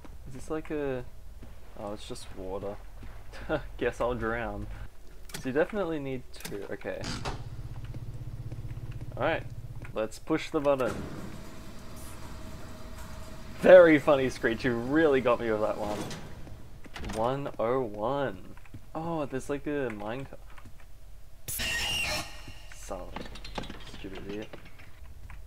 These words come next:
That's the pit. Okay, let's not jump down the pit yet. Save that for later.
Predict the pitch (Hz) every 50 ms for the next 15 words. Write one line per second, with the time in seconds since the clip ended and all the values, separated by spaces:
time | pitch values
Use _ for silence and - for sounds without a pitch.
0 | - - - - - - - - - - - - - 113 110 - - - - -
1 | - - - - 104 95 - - - - - 117 127 - - 104 - - - 117
2 | 131 143 - - 156 156 165 151 151 - 156 135 135 139 135 127 123 117 107 -
3 | - 107 104 - - 104 101 98 85 - - - - - - - - - - -
4 | - - - - - - - - 139 147 - 127 110 - - 104 101 101 104 107
5 | 92 - -